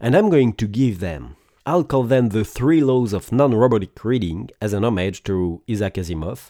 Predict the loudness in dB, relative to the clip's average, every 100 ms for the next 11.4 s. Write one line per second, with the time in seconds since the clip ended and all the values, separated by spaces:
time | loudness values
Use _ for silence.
0 | _ 0 2 2 -2 -2 0 0 0 0
1 | 2 2 0 0 0 2 0 0 -4 -4
2 | 0 2 2 0 -2 -6 -8 -6 -2 -2
3 | -2 -4 -4 -6 -2 -2 -2 -4 -2 -2
4 | -2 -4 0 0 0 -2 -4 -4 -8 -4
5 | -2 -2 -4 -6 -6 -4 -2 -4 -10 -18
6 | -20 _ _ _ _ 2 4 4 4 2
7 | 0 0 0 -2 -2 0 2 0 0 0
8 | 0 -6 -12 _ _ -8 -4 -4 -2 -2
9 | -2 -4 -2 0 2 0 0 0 0 -2
10 | -4 -2 -2 -4 -6 -6 -2 -2 -4 -4
11 | -4 -2 -6